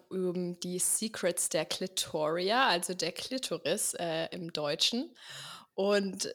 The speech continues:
das ist natürlich nur sehr provokant ausgedrückt. Wir haben den Podcast gestartet, äh, wir sind Katrin und ich, meine Freundin, die Gynäkologin ist, und ich,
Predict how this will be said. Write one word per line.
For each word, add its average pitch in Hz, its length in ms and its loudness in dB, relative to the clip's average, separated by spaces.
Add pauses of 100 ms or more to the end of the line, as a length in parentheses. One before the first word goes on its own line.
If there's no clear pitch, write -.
das 208 200 4
ist 202 140 0
natürlich 185 500 2
nur 180 320 6
sehr 170 160 4
provokant 175 560 2
ausgedrückt. 160 640 0
Wir 170 140 2
haben 180 220 2
den 165 120 0
Podcast - 460 -2
gestartet, 180 680 4
äh, 175 200 0
wir 196 300 2
sind 165 360 -2
Katrin 240 420 4
und 247 180 0
ich, 262 200 -2
meine 175 200 -2
Freundin, 202 720 0
die 247 100 2
Gynäkologin 160 680 -6
ist, 339 440 -2
und 185 140 -6
ich, - 320 0